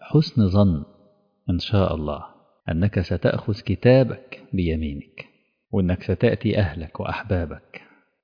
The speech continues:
قائلا: "ها أم"، وتمد فيها قوي كأنك بتصرخ وعاوز الكل يسمع:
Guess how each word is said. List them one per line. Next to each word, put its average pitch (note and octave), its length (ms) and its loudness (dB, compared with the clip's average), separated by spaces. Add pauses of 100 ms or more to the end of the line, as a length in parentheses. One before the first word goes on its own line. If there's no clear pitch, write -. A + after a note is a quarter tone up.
قائلا: F2 840 0
"ها A2 960 2
أم"، F2 520 0
وتمد G#2 640 0
فيها G2+ 560 -2
قوي G#2+ 320 0 (160)
كأنك F#2 420 0
بتصرخ F2+ 680 -4
وعاوز F2 320 0
الكل A#2 460 -2
يسمع: G2 460 -4